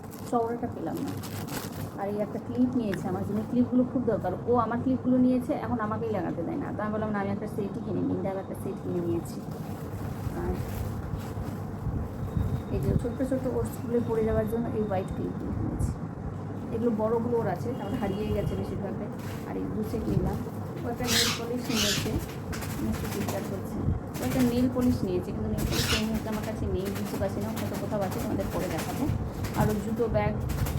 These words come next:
যখন কেনা হবে, ব্যাগ যদি হয় definitely দেখতে পাবে, জুতোটা তো কিনবোই অবশ্যই, দেখাবো তোমাকে। ঠিক, তো এইগুলো ছিল দুষ্টুর কেনাকাটা, সব কিছু মিলিয়ে মিশিয়ে সব। তো দুষ্টুরগুলো কেমন লাগলো অবশ্যই জানিও, যদি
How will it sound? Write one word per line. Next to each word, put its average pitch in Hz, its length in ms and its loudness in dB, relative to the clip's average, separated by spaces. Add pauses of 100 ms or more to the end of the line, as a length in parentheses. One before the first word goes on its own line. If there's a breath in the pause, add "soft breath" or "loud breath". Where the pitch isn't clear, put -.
(140)
যখন 214 180 8
কেনা 214 200 2
হবে, - 300 8
ব্যাগ 294 240 6
যদি 233 220 -2
হয় 220 140 2
definitely 208 460 -2
দেখতে 220 240 -2
পাবে, 254 260 4
জুতোটা 202 420 0
তো 240 140 0
কিনবোই 202 300 0
অবশ্যই, - 460 -2 (560)
দেখাবো - 300 0
তোমাকে। - 240 -4 (100)
ঠিক, - 80 0 (120)
তো - 260 -4
এইগুলো 240 480 2
ছিল 254 380 4
দুষ্টুর 220 540 0
কেনাকাটা, 190 420 -4 (520)
সব 185 100 -2
কিছু - 320 -4 (840)
মিলিয়ে 226 240 2
মিশিয়ে 226 380 0
সব। 214 240 2 (1160)
তো 202 100 -4
দুষ্টুরগুলো 202 460 0
কেমন 196 280 0
লাগলো 196 220 0
অবশ্যই 190 380 2
জানিও, 208 380 2 (680)
যদি 160 140 2